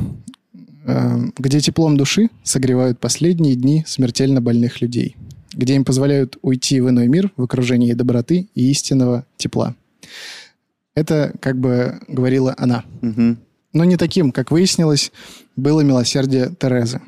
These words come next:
Speaker 1: Она появлялась, э, везде, где нужны были помощь и сострадание, а потом плотно ассоциировалась с этим. То, что она появилась в самый там плохой момент для
Speaker 2: Мгм.
Speaker 1: людей и якобы всех спасла.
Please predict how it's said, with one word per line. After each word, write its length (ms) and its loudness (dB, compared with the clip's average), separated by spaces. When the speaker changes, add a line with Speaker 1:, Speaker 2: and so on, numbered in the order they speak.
Speaker 1:
Она 220 0
появлялась, 600 2
э, 260 2
везде, 460 2
где 220 0
нужны 260 2
были 220 2
помощь 480 0
и 40 -2
сострадание, 800 -2
а 80 -2
потом 280 0
плотно 440 0
ассоциировалась 760 0
с 100 -4
этим. 340 -6
То, 80 -4
что 200 -6
она 340 -8
появилась 360 0
в 60 -10
самый 300 0
там 760 -8
плохой 320 0
момент 540 2
для 140 2
Speaker 2:
Мгм. 100 4
Speaker 1:
людей 320 0
и 100 -2
якобы 600 0
всех 220 -2
спасла. 440 -6